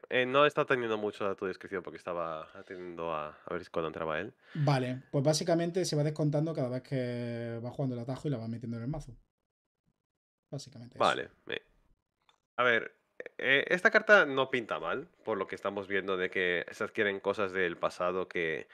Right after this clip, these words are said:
Speaker 1: que todos queremos y todos nos hemos beneficiado en mayor o menor medida de ellas. Así que tiene, tiene su huequecillo y seguramente sea utilizable en ese sentido, eh, para algunas cosas. Pero a mí me parece muy cara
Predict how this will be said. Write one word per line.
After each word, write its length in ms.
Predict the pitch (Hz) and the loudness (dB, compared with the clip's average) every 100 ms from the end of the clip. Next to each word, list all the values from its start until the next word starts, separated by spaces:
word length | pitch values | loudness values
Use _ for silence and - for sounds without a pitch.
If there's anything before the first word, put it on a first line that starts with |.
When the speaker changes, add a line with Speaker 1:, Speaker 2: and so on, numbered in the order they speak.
| - - - _ | -20 -20 -20 _
Speaker 1:
que 140 | 110 | -2
todos 240 | 110 117 110 | 0 0 0
queremos 520 | 95 85 107 151 - _ _ _ - | 0 0 -2 -6 -12 _ _ _ -14
y 100 | 95 | -6
todos 260 | 95 98 | -4 -4
nos 280 | 104 101 98 | -4 -4 -4
hemos 200 | 104 104 | -2 -2
beneficiado 520 | 98 95 95 104 110 101 | -2 -4 -4 -2 0 0
en 60 | |
mayor 260 | 95 90 101 | 0 0 0
o 40 | |
menor 260 | 92 87 82 | 0 -2 -4
medida 320 | 78 85 92 | -4 0 0
de 120 | 80 87 | 0 -2
ellas. 300 | 113 - - - - - - - | -4 -8 -18 -20 -18 -18 -20 -6
Así 240 | - 147 | -2 2
que 180 | - 185 | 6 6
tiene, 320 | 190 202 175 - | 8 8 6 4
tiene 240 | 165 208 | 2 2
su 120 | 208 120 | 2 2
huequecillo 560 | 98 90 92 78 71 - - - | 2 0 -2 0 -2 -2 -16 -4
y 480 | 95 90 92 90 92 | 0 2 2 2 0
seguramente 560 | - 101 117 110 117 120 | 2 4 6 4 2 0
sea 200 | 117 95 | 2 2
utilizable 480 | 98 85 85 82 | 2 0 -2 0
en 60 | 90 | -2
ese 140 | 92 | -2
sentido, 480 | 87 87 95 110 135 - - - - - - | -4 0 4 4 2 -4 -18 -18 -18 -10 0
eh, 200 | 101 87 | 2 2
para 240 | - 95 | 4 4
algunas 360 | 90 98 98 98 - - | 4 2 -2 -2 -8 -6
cosas. 440 | 90 - - - - | -4 -4 -6 -12 -2
Pero 260 | 123 123 123 | 4 8 8
a 60 | 123 | 8
mí 120 | 160 | 6
me 120 | 165 | 6
parece 300 | 156 147 147 | 6 8 6
muy 240 | 127 123 110 | 6 4 4
cara 480 | - 85 78 151 | 6 6 6 2